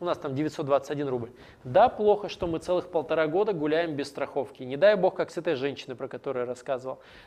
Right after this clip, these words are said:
Но просто это один из вариантов финансового плана. Это не, это уже как бы ошибочка. Не фан-, ну, не фатальная, но ошибка.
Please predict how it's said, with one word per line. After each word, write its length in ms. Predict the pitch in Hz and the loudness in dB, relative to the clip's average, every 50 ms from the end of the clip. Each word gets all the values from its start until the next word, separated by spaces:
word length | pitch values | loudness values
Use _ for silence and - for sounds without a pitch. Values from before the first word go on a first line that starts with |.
| - | -12
Но 80 | - 165 | -12 -6
просто 280 | 160 202 208 208 202 | -2 -2 -4 0 -2
это 140 | 196 175 180 | -2 0 0
один 260 | 175 170 160 190 185 | 0 0 -2 -4 -4
из 120 | 175 151 139 | -4 -6 0
вариантов 520 | 147 170 165 175 175 160 135 110 - 135 - | 0 2 4 6 4 4 4 0 -4 -12 -10
финансового 520 | - 139 135 131 127 127 - - 131 127 | -10 -8 -6 -6 -6 -8 -10 -10 -10 -10
плана. 400 | - - 135 131 131 131 135 - - - - - - | -8 -4 -4 -4 -4 -6 -10 -18 -18 -20 -20 -18 -8
Это 240 | - 175 175 - 208 | -8 -8 -6 -4 -6
не, 140 | 202 208 233 233 - - - | -4 -2 -4 -4 -6 -10 -8
это 180 | - 202 208 240 | -8 -4 -4 -4
уже 400 | - 233 208 185 - 262 262 247 | -2 -2 -4 -2 0 0 0 0
как 220 | 254 202 170 160 | 0 -4 -4 0
бы 180 | 160 160 165 156 - - - | 0 0 0 0 -4 -18 -6
ошибочка. 640 | - 160 - - - 175 135 131 - - - - - - _ _ _ _ _ _ _ _ _ _ _ _ _ _ _ _ | -4 -4 -2 -2 -4 -2 -2 -2 -4 -6 -14 -16 -20 -20 _ _ _ _ _ _ _ _ _ _ _ _ _ _ _ _
Не 300 | - 147 156 175 185 175 | -10 -8 -6 -2 -2 -2
фан-, 280 | 147 - - 160 156 156 | -2 -2 -6 -6 -6 -6
ну, 180 | - 185 208 190 | -8 -8 -6 -6
не 160 | 156 147 151 | -4 -6 -8
фатальная, 560 | 147 - 175 - - 254 285 277 254 196 139 | -4 -4 -6 -4 -2 -6 -6 -4 -6 -6 -4
но 180 | 131 139 175 208 | -4 -4 -4 -4
ошибка. 440 | 220 - - - 135 107 - - | -4 -6 -8 -10 -10 -12 -12 -20